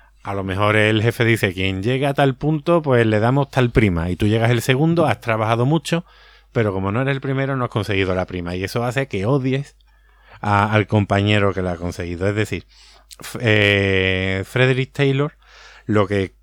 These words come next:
quería conseguir es que los trabajadores fueran buenos gorilas, fu-, estuvieran amaestrados, y esto lo que produce es la alienación de la que antes ha hablado el Eduardo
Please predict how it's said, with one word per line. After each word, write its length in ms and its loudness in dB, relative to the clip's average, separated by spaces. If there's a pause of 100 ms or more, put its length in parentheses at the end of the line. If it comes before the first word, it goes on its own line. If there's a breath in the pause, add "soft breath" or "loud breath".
(140)
quería 380 -2
conseguir 420 -4
es 60 -8
que 80 -18
los 140 -6
trabajadores 520 -4
fueran 300 -2
buenos 260 0
gorilas, 440 -4
fu-, 100 -16
estuvieran 500 -4
amaestrados, 960 -4 (420 loud breath)
y 140 -2
esto 160 -2
lo 80 2
que 80 0
produce 360 -2
es 40 -2
la 220 -2
alienación 880 -4
de 160 -2
la 120 -2
que 80 -4
antes 380 -2
ha 80 -2
hablado 300 -2
el 180 -4
Eduardo 640 -2